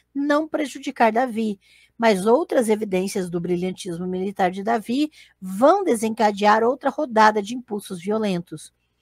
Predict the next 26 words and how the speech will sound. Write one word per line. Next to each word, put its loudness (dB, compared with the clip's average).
Em -2
consequência, 0
nessa -2
sequência -6
da -2
narrativa, -2
Davi 0
oscila -2
entre -10
ser -4
uma -2
pessoa -4
proscrita -2
e 0
alguém 4
que -10
Saul 2
espera 0
que -18
seja -6
um -2
membro -4
fiel -4
de -8
sua -4
corte. -2